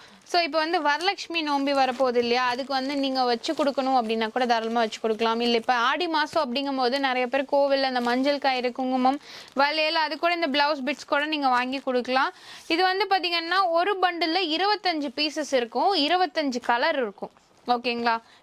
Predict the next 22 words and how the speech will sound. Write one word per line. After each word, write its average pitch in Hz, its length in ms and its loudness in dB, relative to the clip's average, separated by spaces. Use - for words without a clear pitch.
ட்வென்டி 277 260 0
ஃபைவ் 339 200 0
பீசஸ், 339 340 0
ட்வென்டி 311 220 0
ஃபைவ் 294 160 0
கலர்ஸ் 277 400 0
இருக்கும். 285 420 0
உங்களுக்கு 269 280 -2
ஒரு 240 120 0
பண்டிலே 294 560 0
பாத்தீங்கன்னா, 254 460 -2
வெறும் 233 380 0
எழுநூத்தி 294 500 0
ஐம்பது 240 380 0
ரூபாய் 226 200 0
மட்டும்தான். 214 600 0
செவன் 339 240 0
ஃபிஃப்டி 330 200 0
ருப்பீஸ்க்கு 277 360 -2
நீங்க 269 200 0
பர்ச்சேஸ் 233 360 -2
பண்ணிக்கலாம். 233 400 -2